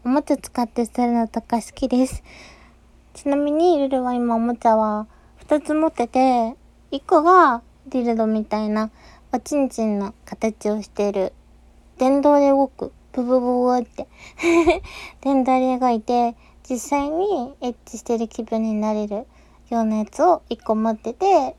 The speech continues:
もう一個が、バイブと、なんか、栗の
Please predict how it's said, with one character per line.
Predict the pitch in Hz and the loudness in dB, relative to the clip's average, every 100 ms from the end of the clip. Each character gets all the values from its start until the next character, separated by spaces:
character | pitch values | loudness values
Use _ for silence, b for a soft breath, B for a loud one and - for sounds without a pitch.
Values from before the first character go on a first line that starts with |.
| - | -8
も | 285 | -6
う | |
一 | 320 | -4
個 | - 247 | -4 -2
が、 | 320 294 254 B B B B | 0 0 -4 B B B B
バ | 269 285 | 0 2
イ | 285 | 2
ブ | 285 | -4
と、 | - 370 339 269 294 _ | -2 0 0 -2 -8 _
な | 240 | -10
ん | 226 | -8
か、 | - - - | -10 -16 -8
栗 | - 359 269 | 0 0 0
の | 233 247 220 220 | -2 0 -2 -2